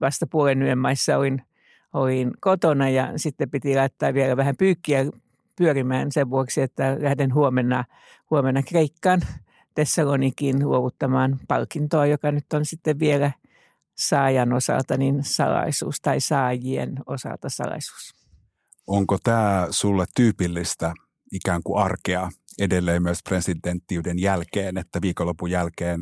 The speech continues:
Speaker 2: kamat kasaan ja kohti seuraavia tehtäviä?
Speaker 1: Kyllä se oli koronaa ennen, se oli aika, aika tavalla ja nyt jos voi sanoa hieman itsekeskeisesti, että tämä korona on tuonut minulle lisää aikaa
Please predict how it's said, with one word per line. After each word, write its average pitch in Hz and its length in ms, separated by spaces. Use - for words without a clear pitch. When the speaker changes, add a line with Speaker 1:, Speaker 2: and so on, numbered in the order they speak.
Speaker 2:
kamat 95 320
kasaan 87 460
ja 85 180
kohti 90 320
seuraavia 82 640
tehtäviä? 95 500
Speaker 1:
Kyllä 196 220
se 208 160
oli 185 180
koronaa 143 680
ennen, 135 440
se 151 120
oli 135 140
aika, 135 280
aika 151 260
tavalla 139 440
ja 143 220
nyt 151 160
jos 151 160
voi 151 160
sanoa 147 340
hieman 147 440
itsekeskeisesti, 147 1040
että 143 120
tämä 151 160
korona 147 400
on 131 100
tuonut 139 280
minulle 135 320
lisää 139 380
aikaa 147 440